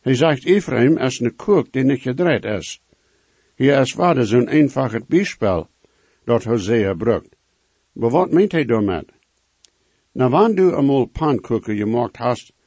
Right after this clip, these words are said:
boven op dem oven, dan weet je dat wanneer de pannenkoek niet omgedraaid wordt,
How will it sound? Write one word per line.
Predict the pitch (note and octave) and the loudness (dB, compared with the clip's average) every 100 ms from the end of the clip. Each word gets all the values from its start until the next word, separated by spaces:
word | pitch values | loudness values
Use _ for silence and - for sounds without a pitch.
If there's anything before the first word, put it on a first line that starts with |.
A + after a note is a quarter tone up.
| _ - | _ -12
boven | F#2+ B2+ G3 F3+ - | 0 2 2 0 -4
op | D3 | -6
dem | - - | -8 0
oven, | F3 B2+ F#2 G2+ _ _ _ _ _ _ _ _ | 2 2 0 -6 _ _ _ _ _ _ _ _
dan | B2 C3 B2 | 0 2 2
weet | F3+ F#3+ | 0 -2
je | - | -2
dat | A#2+ A2+ | -4 -2
wanneer | A#2+ F3+ D#3+ C#3 | -2 -2 -2 -4
de | _ | _
pannenkoek | - D#3 F#3+ - B2 A2+ | -6 -2 -2 -2 -4 -2
niet | B2+ D#3 - - | 0 -2 -2 -4
omgedraaid | E3+ G3+ F#3 C#3 B2 G2+ - | -2 0 0 0 0 0 -4
wordt, | G#2+ D3+ G#2 - | -2 0 0 -2